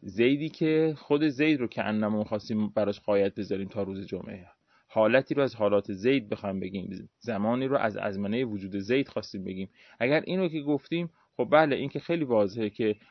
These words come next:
حکم ما اصلاً معلق نشده تا به انتفاع، اه، غایت از بین برود. حتی اگر غایت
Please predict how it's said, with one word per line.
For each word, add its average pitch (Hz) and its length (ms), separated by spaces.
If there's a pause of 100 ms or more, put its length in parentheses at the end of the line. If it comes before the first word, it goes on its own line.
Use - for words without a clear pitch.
(140)
حکم 120 360
ما 147 180
اصلاً 151 200
معلق 131 560
نشده 110 420
تا 113 160
به 110 200
انتفاع، 107 800 (440)
اه، 104 200
غایت 110 520
از 104 220
بین 104 220
برود. 92 360 (600)
حتی - 520
اگر 120 480
غایت 113 680